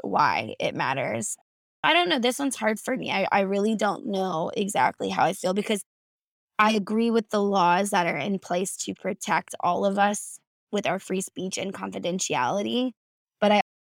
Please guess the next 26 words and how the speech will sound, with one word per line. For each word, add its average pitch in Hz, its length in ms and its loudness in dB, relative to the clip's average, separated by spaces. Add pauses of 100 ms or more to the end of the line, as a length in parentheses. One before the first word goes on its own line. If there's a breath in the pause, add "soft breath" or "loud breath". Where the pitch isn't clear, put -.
(140)
see 196 260 -4
where 185 160 0
this 214 220 -2
could - 260 -6
really, 208 540 2
really, 208 380 2
really 185 560 -2
either 190 180 0
help 202 340 -2 (140)
people 190 420 -4
prior 175 640 0 (480)
or 233 180 6
help 277 220 2 (260)
put 285 200 0
these 294 200 0
people 277 400 0
in 269 180 4
jail. 214 640 0 (720)
I 202 140 0
don't 220 140 0
know. 214 120 0
Brandon, 208 300 0
what 220 100 0
are 226 40 0
you 220 100 -2
thinking? 208 460 -6